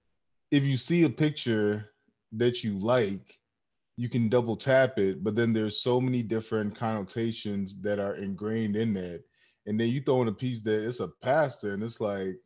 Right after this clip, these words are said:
how's that reflected on your congregation? I don't know. That's a tough one, Daryl.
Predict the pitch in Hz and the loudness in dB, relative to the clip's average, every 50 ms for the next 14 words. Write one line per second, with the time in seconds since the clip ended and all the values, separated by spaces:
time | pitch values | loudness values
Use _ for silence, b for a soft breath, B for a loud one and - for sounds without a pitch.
0 | _ _ _ _ _ _ _ _ _ _ _ _ _ _ 113 117 123 127 123 110 | _ _ _ _ _ _ _ _ _ _ _ _ _ _ -2 0 0 0 0 0
1 | 120 120 120 113 113 107 104 - 123 117 113 110 - 110 107 104 107 107 104 104 | 0 0 2 0 -2 -4 -4 -2 -2 -2 -2 -2 -4 -6 -4 -4 -4 -4 -4 -6
2 | 101 - - 117 110 110 104 98 92 85 78 90 104 123 151 165 - - 104 90 | -8 -8 -6 -6 -4 -4 -4 -6 -10 -10 -8 -4 -2 -2 -2 -2 -4 -8 -12 -10
3 | 71 - - - 151 196 185 143 104 92 95 120 165 202 147 104 117 160 - - | -10 -12 -10 -6 -4 -4 -2 -2 -2 -2 -2 0 0 0 0 0 -2 -2 -4 -8
4 | 110 92 - - 127 156 - - - 95 87 85 80 90 98 113 127 135 147 160 | -14 -14 -6 -2 -2 -2 -2 -4 -10 -10 -10 -8 -8 -6 -4 -4 -4 -4 -6 -8